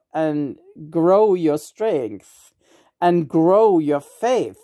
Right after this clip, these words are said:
you must grow your faith. You must regrow it because your life down here on earth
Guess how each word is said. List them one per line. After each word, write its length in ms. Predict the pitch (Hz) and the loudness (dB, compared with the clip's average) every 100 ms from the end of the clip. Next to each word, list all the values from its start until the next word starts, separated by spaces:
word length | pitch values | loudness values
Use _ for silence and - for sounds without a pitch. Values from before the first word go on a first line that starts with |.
| - | -12
you 120 | 185 | -6
must 260 | 233 240 165 | -6 -6 -6
grow 520 | 165 202 294 370 175 | -4 2 2 2 0
your 220 | 135 127 | 0 -4
faith. 520 | - 214 233 120 123 _ _ | -6 -4 -2 -4 -8 _ _
You 180 | 170 190 | -12 -6
must 340 | 202 208 - | -4 -4 -6
regrow 680 | 170 185 156 151 185 185 117 | -8 -8 -4 -2 0 0 -2
it 120 | - | -6
because 420 | 151 165 160 156 | -8 -2 -2 0
your 160 | 160 156 | 0 0
life 360 | 165 190 180 | 0 -2 -6
down 240 | 151 143 143 | -6 -6 -4
here 160 | 143 | -4
on 180 | 143 135 | -4 -4
earth 440 | 127 123 143 151 | -4 -2 -2 -6